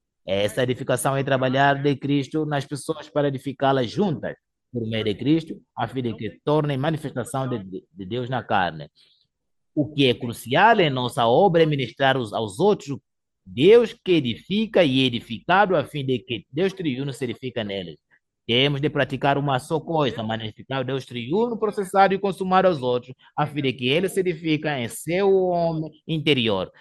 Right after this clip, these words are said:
Precisamos orar para que o Senhor nos ensine a elaborar dessa maneira.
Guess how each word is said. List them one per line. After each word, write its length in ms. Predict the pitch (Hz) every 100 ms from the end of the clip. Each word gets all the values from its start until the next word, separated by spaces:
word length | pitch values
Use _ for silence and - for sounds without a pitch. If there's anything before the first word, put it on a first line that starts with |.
| _
Precisamos 480 | - 95 101 110 104
orar 340 | 104 113 131 131
para 220 | 143 139
que 320 | 135 104 - _ _ _
o 300 | 98 90 82 -
Senhor 640 | - - 139 139 156 170 151
nos 220 | 127 107
ensine 560 | 107 - 117 120 120 117
a 140 | 107
elaborar 540 | 98 90 87 90 95 95 _ _ _
dessa 340 | 107 110 110
maneira. 500 | 98 90 90 80 71